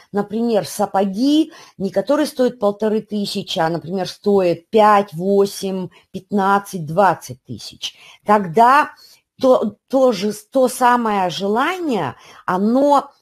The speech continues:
реализует во Вселенной ваши, вот знаете, вот какие-то вещи такие более масштабные.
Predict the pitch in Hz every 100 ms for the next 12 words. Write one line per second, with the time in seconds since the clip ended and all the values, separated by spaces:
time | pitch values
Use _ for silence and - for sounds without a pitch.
0 | 180 208 240 247 247 196 277 240 - 180
1 | - 214 226 254 370 370 240 185 180 165
2 | 233 302 - 226 196 - - - _ 185
3 | 185 277 254 196 202 _ _ - 185 240
4 | 262 226 196 202 202 311 - 262 214 208
5 | 214 208 175 - _ _ _ _ _ _
6 | 208 240 277 269 254 - - 254 190 160
7 | 127 104